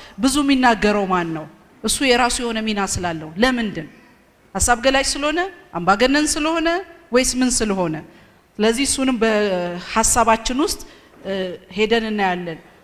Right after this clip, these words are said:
ሌላው በግንኙነታችሁ ውስጥ ግጭትን ትሸሻላችሁ ወይ? ለምን? ግጭት የሚከሰትበት ጊዜ እንዴት ትፈቱታላችሁ? እሱም በኋላ ላይ እንወያየዋለን። እ፣ ሁለተኛ አድርገን በትልቁ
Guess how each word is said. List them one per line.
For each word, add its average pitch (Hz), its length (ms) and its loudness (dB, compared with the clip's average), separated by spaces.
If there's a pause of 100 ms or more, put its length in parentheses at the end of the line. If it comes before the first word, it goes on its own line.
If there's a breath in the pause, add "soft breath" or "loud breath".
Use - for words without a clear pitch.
(280)
ሌላው 240 240 6
በግንኙነታችሁ 254 680 0
ውስጥ 269 220 -6
ግጭትን 262 640 -4
ትሸሻላችሁ 220 1000 -4
ወይ? 180 200 -4 (220)
ለምን? 202 360 -2 (360 loud breath)
ግጭት 226 360 -4
የሚከሰትበት 233 840 -4
ጊዜ 233 200 -6 (140)
እንዴት 226 300 -2
ትፈቱታላችሁ? 190 840 -4 (320 loud breath)
እሱም 247 280 0
በኋላ 247 360 6
ላይ 247 240 4
እንወያየዋለን። 202 960 -2 (480 loud breath)
እ፣ 208 80 -2 (180)
ሁለተኛ 294 540 -2
አድርገን 254 400 0
በትልቁ 285 420 -4